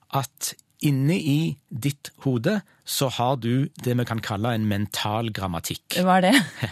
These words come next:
Speaker 1: <laughs> Det er et kolossalt sett av regler for hvordan språket ditt skal være, både på overordnet nivå og helt ned på mikronivå med lyder, sånn som vi jo snakker litt om, eh, her.
Speaker 2: Mm.
Speaker 1: Men når du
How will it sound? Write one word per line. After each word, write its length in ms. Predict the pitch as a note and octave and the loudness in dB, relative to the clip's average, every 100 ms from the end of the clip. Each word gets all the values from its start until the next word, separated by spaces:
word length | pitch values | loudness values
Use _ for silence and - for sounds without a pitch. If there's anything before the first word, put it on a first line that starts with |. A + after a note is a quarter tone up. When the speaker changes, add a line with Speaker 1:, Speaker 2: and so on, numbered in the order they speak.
| - | -6
Speaker 1:
<laughs> 460 | - - - A2 C#3 | -12 -12 -6 -2 2
Det 240 | C#3+ G#3 C#3+ | 4 4 2
er 260 | D#3+ F#3 - | 2 0 0
et 240 | D#3 E3 - | -2 -4 -6
kolossalt 920 | - F#3 A#3 G#3+ A#3+ G#3 B3+ D#3+ - | -2 2 2 2 2 2 2 0 0
sett 380 | - C#3+ - - | -2 -2 -4 -4
av 220 | C3+ C3+ | 0 0
regler 440 | B2+ C#3+ C#3 G2+ - - - | 0 -2 -2 -4 -6 -20 -20
for 400 | - C3+ B2+ - | -6 -2 -2 -2
hvordan 420 | - C#3 B2+ B2 A#2+ | -2 0 0 0 -2
språket 500 | - A#2 C3 C#3 A2+ | -4 -2 0 0 -2
ditt 200 | A#2+ - | -2 -2
skal 180 | A#2+ | -2
være, 320 | A2 G#2+ A2 G3+ G3+ - - | -2 -2 -2 -4 -4 -10 -12
både 280 | - A#2 A2 | -2 -2 0
på 160 | A2+ B2 A2+ | -2 0 0
overordnet 800 | C3 C#3+ E3 D#3 D#3+ D#3+ E3+ F3 | 0 0 0 2 0 2 0 2
nivå 300 | E3 E3+ E3 F#3+ | 2 4 4 2
og 200 | G#3 B2 | 2 -2
helt 320 | A2 B2 A#2+ A#2 | 0 -2 -2 0
ned 200 | A#2 B2 | 0 0
på 160 | B2 | -2
mikronivå 800 | A2 A#2+ - - B2 G#2+ F#2+ G2+ G2+ | 0 0 -2 -2 2 2 0 0 0
med 160 | G#2+ | 0
lyder, 420 | G#2+ G2+ F#2+ C3+ C3 | 0 0 0 0 0
sånn 200 | A2+ A2 | -2 -2
som 140 | G#2+ | -2
vi 100 | G2 | 0
jo 160 | G2+ G2+ | 0 0
snakker 400 | F#2+ F#2+ - A2+ | -2 -4 -4 -4
litt 280 | G2 - G#2+ | -4 -4 -6
om, 260 | G2 F#2+ F2+ | -2 -2 -2
eh, 200 | F2+ F2 | -2 -4
her. 260 | - F#2 - - - | -4 -4 -4 -14 -10
Speaker 2:
Mm. 180 | F3+ F3 | -8 -2
Speaker 1:
Men 300 | B2 D3+ F3+ E3 - - - _ - | 0 2 0 -2 -8 -20 -20 _ -6
når 320 | C3 C#3+ D#3 | 0 2 2
du 140 | D#3 | 0